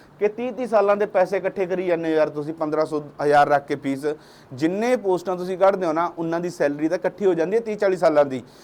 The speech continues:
ਜੇ ਸੌ ਰੁਪਏ ਫੀਸ ਕਰੋ, ਹਜ਼ਾਰ ਪੰਦਰਾਂ ਸੌ ਵਾਲੀ ਲੁੱਟ ਵਾਲਾ ਕਿਹੜਾ ਸਿਸਟਮ ਹੈ? ਕਿਸੇ ਵੀ ਸਟੇਟ ਦਾ ਹੈ ਨਹੀਂ ਨੇੜੇ ਤੇੜੇ ਦੀ, ਕਿਸੇ ਵੀ ਸਟੇਟ ਨਾਲ ਕੰਪੈਰੀਜ਼ਨ ਕਰ ਲਓ।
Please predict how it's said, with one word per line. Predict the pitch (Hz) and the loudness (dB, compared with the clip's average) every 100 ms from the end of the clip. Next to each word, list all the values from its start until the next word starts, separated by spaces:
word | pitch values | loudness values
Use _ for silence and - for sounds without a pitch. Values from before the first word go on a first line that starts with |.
| - | -18
ਜੇ | 143 170 | -4 -4
ਸੌ | - 180 | 2 4
ਰੁਪਏ | 185 190 | 6 4
ਫੀਸ | 190 208 190 | 0 0 0
ਕਰੋ, | 220 214 196 | 2 2 2
ਹਜ਼ਾਰ | 165 180 190 | 2 2 2
ਪੰਦਰਾਂ | 208 202 214 | -2 -2 0
ਸੌ | 214 | 2
ਵਾਲੀ | 214 | 2
ਲੁੱਟ | 214 196 208 | 2 -2 0
ਵਾਲਾ | 214 | 0
ਕਿਹੜਾ | 214 214 | 2 -2
ਸਿਸਟਮ | 208 196 - 170 | 0 -6 -6 -4
ਹੈ? | 110 - - - - | -4 -10 -20 -18 -8
ਕਿਸੇ | 147 175 | -2 -2
ਵੀ | 202 | -2
ਸਟੇਟ | 190 202 | 0 0
ਦਾ | 185 196 | 4 4
ਹੈ | |
ਨਹੀਂ | 190 202 | 4 0
ਨੇੜੇ | 180 180 | 0 0
ਤੇੜੇ | 165 175 175 | 0 0 0
ਦੀ, | 196 | -4
ਕਿਸੇ | 202 180 233 | -8 -4 -2
ਵੀ | 247 | -2
ਸਟੇਟ | - 202 196 | 0 0 2
ਨਾਲ | 202 | 0
ਕੰਪੈਰੀਜ਼ਨ | 190 190 190 185 185 196 | -2 0 0 0 -4 -2
ਕਰ | 190 | 0
ਲਓ। | 190 196 | 0 -2